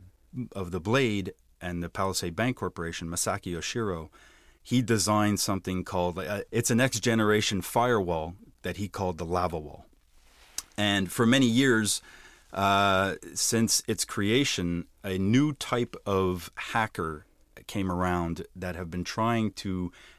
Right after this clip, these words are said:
access the data within these facilities. Um, but they haven't been able to breach its security features. And these new type of hackers are called Rippers. And these Rippers use the neural subnet or the N S N. They use these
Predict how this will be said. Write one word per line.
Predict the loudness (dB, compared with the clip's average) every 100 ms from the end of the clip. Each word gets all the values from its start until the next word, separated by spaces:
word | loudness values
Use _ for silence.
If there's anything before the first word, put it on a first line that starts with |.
| -4
access | -2 -2 -2 -2 -2
the | -4
data | -2 0 -2
within | -4 -4 -4
these | -6 -8
facilities. | -8 -6 -6 -8 -14 -18 _ -20 -20 -20 -20 _ -6
Um, | 0 2 2 0 -4 -2
but | -4
they | -2
haven't | -2 2 2
been | 2
able | 0 0 -2
to | -6
breach | -4 -4 -2 -4
its | -8 -6
security | -6 -4 -6 -6
features. | -10 -14 -14 -14 -16 -18 _
And | -10 -8 -8 -6
these | -8 -2
new | -2
type | 0 -2 -2
of |
hackers | -2 -2 0 -4 -4
are |
called | -6 -4 -4 -2
Rippers. | -4 -4 -10 -14 _ _ _ -20 _ -12
And | -4 -2
these | 0 2
Rippers | 0 2 0 0 -4
use | -4 -2 0 -2 -4
the | -6 -6 -2
neural | -2 0 0
subnet | 0 0 -2 -4 -8 -10
or | -10
the | -6 -4
N | -4
S | -4 -4
N. | -4
They | -6
use | -6 -8 -8
these | -10